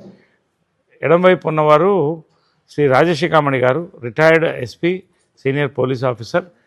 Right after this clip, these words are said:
ఆ, ఈ యొక్క న్యూ మాంగ్స్ కుంగ్ ఫు ఆర్గనైజేషన్ of ఇండియాకి జాతీయ అధ్యక్షుడు. నేను నరేష్ విజయకృష్ణ, మీకు తెలుసు. నేను ఇటు సి-, నటిస్తూ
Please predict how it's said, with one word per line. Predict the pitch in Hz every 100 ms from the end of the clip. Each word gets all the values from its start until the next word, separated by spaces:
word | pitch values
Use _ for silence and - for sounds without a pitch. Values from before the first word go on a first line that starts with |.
| _ _ _ _ _ - 135
ఆ, | 127 120 117 113 110 110 110 110 101 _ _ _ _ _ _ -
ఈ | 170 190 196
యొక్క | 165 170 151 139 123 110 -
న్యూ | 147
మాంగ్స్ | 165 165 156
కుంగ్ | - 147
ఫు | - 135
ఆర్గనైజేషన్ | 135 135 123 123 - 107
of | 110
ఇండియాకి | 117 120 151 143
జాతీయ | 104 123 135 151
అధ్యక్షుడు. | 117 117 107 - 160 _ _ _ _ _ -
నేను | 156 190 196 170 185
నరేష్ | - 139 160 151 -
విజయకృష్ణ, | 139 139 120 131 - 147 165 -
మీకు | 120 -
తెలుసు. | 117 107 165 - _ _ _ _ _ _ _ 135
నేను | 143 143
ఇటు | 127 139 135 131 135 - - -
సి-, | - 135
నటిస్తూ | 139 165 - 202 208